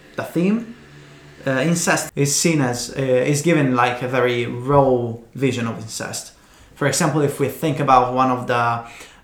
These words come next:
um, most famous T V series of the, of the last years, uh, Game of Thrones, there is, uh, uh, an incestuous relationship between two of the, um,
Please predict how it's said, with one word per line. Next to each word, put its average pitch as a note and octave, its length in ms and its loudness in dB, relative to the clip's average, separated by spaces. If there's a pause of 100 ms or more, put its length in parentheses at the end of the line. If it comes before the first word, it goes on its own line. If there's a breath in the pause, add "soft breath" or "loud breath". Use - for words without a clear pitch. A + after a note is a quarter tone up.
(140)
um, C#3 760 2
most F3+ 420 2
famous E3 580 2
T D#3 80 -2
V C#3+ 100 2
series C#3+ 440 2
of A#2+ 160 0
the, A#2+ 180 0 (840)
of C3+ 180 0
the C3+ 80 0
last C3+ 340 2
years, C3+ 460 2
uh, A#2 320 0
Game B2 160 -2
of A#2 200 -8
Thrones, C#3 440 2
there C#3 180 0
is, D3 220 0
uh, A#2 480 0 (720 loud breath)
uh, A2+ 460 -2
an B2+ 80 -2
incestuous C#3 600 0 (260)
relationship B2 720 -2
between A#2+ 360 -4
two B2+ 300 -2
of A#2 200 0
the, A2 100 -2
um, A2 540 -4